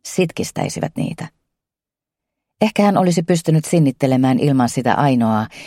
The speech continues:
jonka hän elämältä halusi, mutta yhtäkkiä hänelle oli tarjoutunut tilaisuus. Mahdollisuus, jota hän ei voinut jättää käyttämättä.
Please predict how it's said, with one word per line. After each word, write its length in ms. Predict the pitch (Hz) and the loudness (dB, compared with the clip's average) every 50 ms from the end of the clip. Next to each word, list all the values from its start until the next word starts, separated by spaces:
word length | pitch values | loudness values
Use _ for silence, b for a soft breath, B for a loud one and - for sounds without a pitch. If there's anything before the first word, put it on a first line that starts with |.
| B B - | B B -2
jonka 300 | 123 147 135 123 120 113 | 0 0 2 2 0 0
hän 200 | 127 123 123 - | 2 2 2 2
elämältä 460 | - 151 139 127 117 117 117 - 113 | 2 2 2 2 2 0 0 0 0
halusi, 540 | 123 143 139 131 - 160 - - - - b b b b b b b - | 0 0 0 0 -2 -4 -6 -8 -10 -12 b b b b b b b -4
mutta 160 | 139 143 - | -2 0 2
yhtäkkiä 520 | - 226 - - 170 160 - - 151 147 | 0 0 2 0 0 0 0 2 2 2
hänelle 340 | 151 165 165 151 143 139 - | 4 4 4 4 2 2 2
oli 160 | 139 143 143 | 2 2 2
tarjoutunut 640 | - 165 151 139 135 135 127 123 - 131 135 127 - | 2 2 2 2 2 0 -2 -2 -2 -2 -2 -2 -4
tilaisuus. 800 | - 104 101 - - - - - - - - - - - - _ _ _ _ _ _ _ _ _ _ _ _ _ _ _ _ _ _ _ | -4 -6 -4 -4 -6 -8 -8 -10 -12 -12 -14 -16 -18 -20 -20 _ _ _ _ _ _ _ _ _ _ _ _ _ _ _ _ _ _ _
Mahdollisuus, 920 | - 175 190 190 147 123 117 90 82 - - - - - - - - - _ _ _ _ - | -2 0 0 0 0 0 -2 -4 -6 -8 -10 -12 -12 -12 -14 -16 -16 -18 _ _ _ _ -6
jota 180 | - 123 - 123 | -2 0 0 2
hän 220 | 120 117 117 110 | 2 2 2 2
ei 140 | 104 127 123 | 2 2 2
voinut 280 | 127 127 120 123 - - | 2 2 2 2 0 0
jättää 260 | 117 - - 123 120 - | -2 -2 -4 -6 -6 -4
käyttämättä. 680 | - 113 107 - - - - - - _ _ - - | -4 -6 -6 -6 -8 -10 -10 -10 -12 _ _ -14 -14